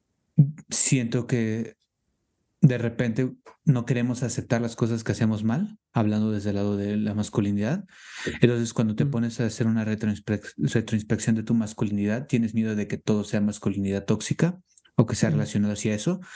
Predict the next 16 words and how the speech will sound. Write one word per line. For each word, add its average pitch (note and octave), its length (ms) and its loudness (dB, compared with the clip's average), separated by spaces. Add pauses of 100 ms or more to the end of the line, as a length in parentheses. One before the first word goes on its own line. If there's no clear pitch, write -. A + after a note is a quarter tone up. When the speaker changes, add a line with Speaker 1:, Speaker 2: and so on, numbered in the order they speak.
(160)
Speaker 1:
Entonces, A2 480 2
a A2+ 100 0
lo G#2+ 100 2
mejor A2 320 -2
co-, - 180 -6 (120)
como A2+ 240 2
que - 80 -4
por A2 180 0
miedo A#2 400 0
a, C3+ 240 -2 (280)
ya A#2 100 6
ni A2+ 80 2
siquiera G#2+ 280 0
haces G#2+ 540 -4
la A2+ 160 2
reflexión. G2+ 540 0